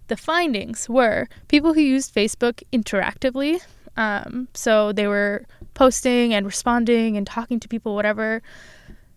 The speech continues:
their, their use, like, as their use increased, it significantly predict-,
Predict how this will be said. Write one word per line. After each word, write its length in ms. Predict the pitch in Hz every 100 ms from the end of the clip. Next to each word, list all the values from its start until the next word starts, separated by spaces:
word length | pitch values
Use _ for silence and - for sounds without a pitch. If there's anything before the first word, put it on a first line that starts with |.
| -
their, 560 | 220 254 262 277 294 285
their 260 | 220 254 294
use, 540 | 220 214 285 - -
like, 160 | 226 214
as 180 | 220 233
their 80 | 262
use 280 | 226 254
increased, 500 | 262 254 294 349 -
it 200 | - 226
significantly 600 | - 226 262 - 285 254 254
predict-, 340 | - 240 226